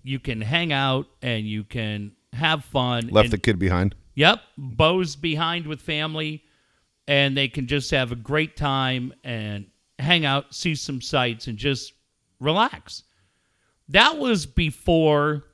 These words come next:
Speaker 1: the ninety-seven celebratory videos and texts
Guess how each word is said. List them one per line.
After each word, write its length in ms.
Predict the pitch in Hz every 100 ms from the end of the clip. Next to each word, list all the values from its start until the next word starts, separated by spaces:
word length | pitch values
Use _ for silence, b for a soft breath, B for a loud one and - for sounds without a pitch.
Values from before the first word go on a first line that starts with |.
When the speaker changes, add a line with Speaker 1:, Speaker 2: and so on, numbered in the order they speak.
| -
Speaker 1:
the 200 | 120 151
ninety-seven 1500 | 147 156 151 180 185 190 180 135 - 160 135 127 120 120 120 _ _
celebratory 1080 | - - 185 190 143 143 - 151 135 127 117
videos 920 | 104 180 151 123 104 90 80 - - -
and 180 | 156
texts 640 | - 180 151 101 - -